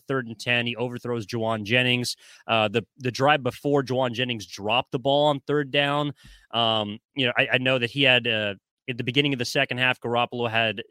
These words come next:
Juszczyk open on a go route that he missed him. Um, you know, th-, there was definitely some throws and plays that the offense could have wanted back. So to me,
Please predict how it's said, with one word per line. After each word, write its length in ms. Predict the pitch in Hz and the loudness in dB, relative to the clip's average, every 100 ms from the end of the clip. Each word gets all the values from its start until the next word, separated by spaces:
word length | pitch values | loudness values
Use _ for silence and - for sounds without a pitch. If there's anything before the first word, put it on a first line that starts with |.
| _ _ | _ _
Juszczyk 440 | 127 139 - 135 127 | -2 -2 0 -2 0
open 240 | 139 127 127 | -2 -4 -4
on 120 | 110 | -6
a 40 | |
go 240 | 95 123 123 | -2 -2 2
route 300 | 131 127 117 | 2 2 0
that 120 | 117 | -2
he 80 | 110 | -2
missed 360 | 117 120 - | -4 -4 -2
him. 300 | 123 117 117 - - - - - | -2 0 -4 -8 -20 -20 -20 -2
Um, 540 | 107 107 104 98 95 _ _ _ - - | 2 4 2 0 -6 _ _ _ -20 -2
you 80 | 127 | 0
know, 80 | |
th-, 180 | 123 151 | 4 4
there 120 | 139 | 4
was 100 | 160 | 2
definitely 300 | - 196 180 | 2 2 2
some 220 | 160 165 135 | -2 -4 -6
throws 580 | 135 147 147 151 131 | 0 2 4 2 0
and 120 | 135 - | -6 -4
plays 440 | 147 147 147 110 | 0 2 2 2
that 220 | 131 117 - | 0 0 -4
the 120 | 120 | -4
offense 480 | 123 131 139 123 - | -4 -2 -4 -6 -6
could 160 | - 127 | -6 -6
have 80 | |
wanted 380 | 110 123 123 98 | -2 -2 -2 -2
back. 380 | 104 107 165 - _ _ _ | 0 4 2 -2 _ _ _
So 380 | - 151 135 127 - | 0 2 2 -2 -4
to 100 | 156 | -2
me, 380 | 180 214 185 | 0 0 -2